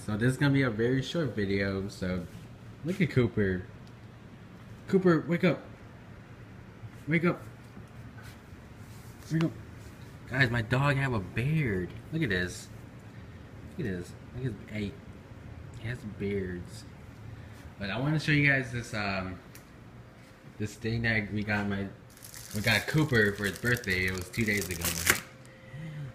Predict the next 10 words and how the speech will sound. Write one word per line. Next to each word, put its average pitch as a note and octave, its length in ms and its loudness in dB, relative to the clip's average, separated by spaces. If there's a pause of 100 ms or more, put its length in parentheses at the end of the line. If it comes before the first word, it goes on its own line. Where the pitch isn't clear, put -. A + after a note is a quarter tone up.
(140)
Look G3 200 -4
at A3 180 -4
these. C#4+ 520 0 (1800)
Birthday C3 320 2
boy B2 320 4 (1160)
cookies. A2+ 760 2 (1120)
Nope, G2 200 -2
now F#2+ 180 0
he's G#2+ 160 0
excited. A2+ 580 4